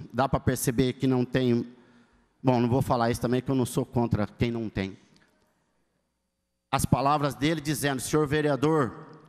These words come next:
o senhor é um idiota. Aqui na garagem, o tal fulano, gerente daqui, tá falando maldades do senhor. E foi ele que te, me deu o telefone." Tá na polícia já.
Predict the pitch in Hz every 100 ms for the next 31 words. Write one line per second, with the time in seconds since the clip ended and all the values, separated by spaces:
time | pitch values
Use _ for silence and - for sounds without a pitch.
0 | _ _ _ _ - 127 - 151 170 165
1 | - 180 170 180 185 156 170 127 147 151
2 | - 120 95 - - _ - - 143 -
3 | 185 233 233 208 175 151 135 202 220 147
4 | 123 90 - - _ _ _ _ 165 165
5 | - 220 233 190 - 180 185 247 233 196
6 | 190 180 226 - 175 160 240 - 208 214
7 | 208 233 226 208 220 180 135 240 233 170
8 | 180 214 - 208 190 226 190 107 - -
9 | _ _ _ _ - 196 - 247 233 285
10 | 302 - 277 - 208 - 220 233 240 262
11 | - 254 - 214 190 160 110 - - _
12 | _ _ _ _ 175 175 - 156 143 135
13 | - 101 107